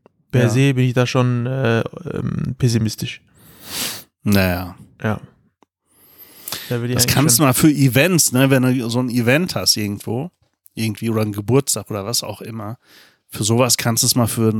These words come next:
Speaker 2: für einen Abend einsetzen oder so, ohne dass du Schiss hast, dass der Akku alle geht. Für sowas ist das okay, ne, aber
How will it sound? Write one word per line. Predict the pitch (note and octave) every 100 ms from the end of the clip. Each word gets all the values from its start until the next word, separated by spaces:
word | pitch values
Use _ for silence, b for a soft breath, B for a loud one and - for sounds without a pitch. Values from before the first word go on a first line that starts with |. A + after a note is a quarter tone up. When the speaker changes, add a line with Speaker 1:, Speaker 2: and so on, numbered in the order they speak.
| G#2
Speaker 2:
für | A2+
einen | A#2 A2
Abend | A2 A#2 A#2 A2
einsetzen | B2 C3+ A#2+ G#2 - - G#2
oder | G2+ G#2
so, | G2+ G#2+
ohne | G#2 A2+ A2
dass | G#2+
du | A#2+
Schiss | - B2+ A2+
hast, | A#2 A2
dass | A#2 -
der | A2+
Akku | G#2+ -
alle | A#2+ A2 A#2+
geht. | G#2 G2 - b b b
Für | -
sowas | G#2 C3+ G#3+
ist | A3
das | G#3 G3
okay, | G3+ - G3+ F3+
ne, | G2 A2+
aber | B2+ G#2 G2